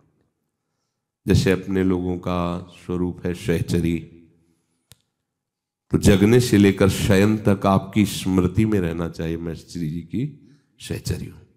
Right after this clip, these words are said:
भले अनुभव में नहीं आ रहा, आपको सहचरी बप्पू का अनुभव नहीं हो रहा, पर हम हैं, मान लेना है। जैसे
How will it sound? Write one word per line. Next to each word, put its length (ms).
भले 220
अनुभव 300
में 140
नहीं 160
आ 100
रहा, 200
आपको 320
सहचरी 460
बप्पू 280
का 120
अनुभव 260
नहीं 100
हो 100
रहा, 160
पर 80
हम 240
हैं, 260
मान 300
लेना 240
है। 180
जैसे 400